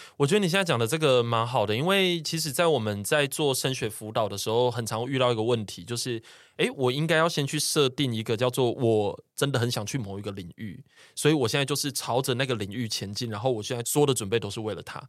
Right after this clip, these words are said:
可是这个其实很奇怪，因为说实在的，我们人到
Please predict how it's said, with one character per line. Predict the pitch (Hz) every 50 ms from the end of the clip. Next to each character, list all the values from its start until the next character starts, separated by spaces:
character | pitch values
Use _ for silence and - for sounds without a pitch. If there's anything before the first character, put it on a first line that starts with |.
| - - - - - -
可 | - 170
是 | 185 294
这 | 277 302
个 | 262 208
其 | - - 185
实 | 180 175 156 135 131 - _ _
很 | - 139 123
奇 | - - 123 117
怪， | - - 175 139 117
因 | 98 - 180 196 208
为 | 220 220 208 202 196 190 180 180 175 165 165 160 156 151 147 - - - _ _ -
说 | - 196 202
实 | - 170
在 | 147 190 175
的， | 143 135
我 | 123 117
们 | 110 107
人 | 101 110 104 107
到 | 120 156 151 147 151 -